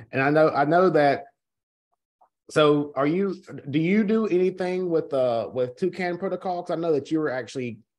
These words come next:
you were actually were, were, were working with that, their kind of tooling, right? If I'm not mistaken.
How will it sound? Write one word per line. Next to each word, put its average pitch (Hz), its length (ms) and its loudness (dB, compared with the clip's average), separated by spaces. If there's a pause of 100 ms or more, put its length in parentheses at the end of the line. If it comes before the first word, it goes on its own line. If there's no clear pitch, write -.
(140)
you 151 160 2
were 147 80 4
actually 123 260 -2
were, 120 120 0
were, 117 200 0
were 110 160 -4
working 123 320 -6
with 113 160 -4
that, 104 220 -6
their 117 200 -2
kind 117 200 -8
of 92 100 -10
tooling, 107 380 -2
right? 127 280 -4
If - 260 -20
I'm 127 80 -6
not 120 120 -6
mistaken. 147 560 -2